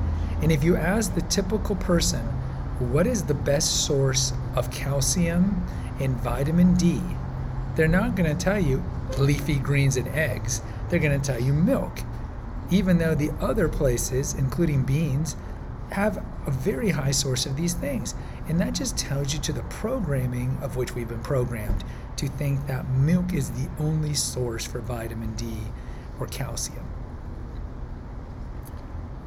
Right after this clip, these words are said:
That being said, I gotta balance that out with humans are the only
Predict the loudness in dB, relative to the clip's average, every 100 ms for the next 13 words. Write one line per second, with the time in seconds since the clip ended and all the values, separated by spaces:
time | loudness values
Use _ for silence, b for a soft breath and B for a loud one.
0 | -10 -8 -2 0 0 2 2 2 2 2
1 | 2 2 2 2 0 2 0 2 2 2
2 | 0 0 0 0 -4 -2 0 2 2 2
3 | 2 0 -2 -8 -10 -10 -10 -4 -2 0
4 | -2 -2 -2 0 2 2 2 2 -2